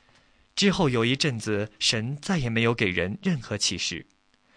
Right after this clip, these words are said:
神的子民等了足足四百年，才等到了先知们的预言的实现。他们边等就边想，人在这种情况下该怎么办呢？从这一系列的故事当中，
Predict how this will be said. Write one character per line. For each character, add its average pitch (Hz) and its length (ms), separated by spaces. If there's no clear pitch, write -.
神 120 260
的 139 80
子 104 180
民 95 340
等 101 160
了 101 80
足 110 240
足 107 200
四 202 240
百 90 200
年， 80 300
才 131 200
等 87 240
到 110 160
了 95 220
先 117 260
知 120 120
们 104 180
的 101 160
预 160 120
言 90 200
的 107 60
实 76 220
现。 - 260
他 - 140
们 143 140
边 185 260
等 71 320
就 131 140
边 175 240
想， 82 320
人 131 320
在 185 160
这 214 160
种 117 160
情 113 180
况 107 180
下 98 280
该 143 140
怎 - 180
么 82 100
办 156 260
呢？ 78 140
从 156 240
这 180 140
一 135 120
系 208 180
列 135 140
的 113 100
故 117 160
事 110 180
当 110 200
中， 120 220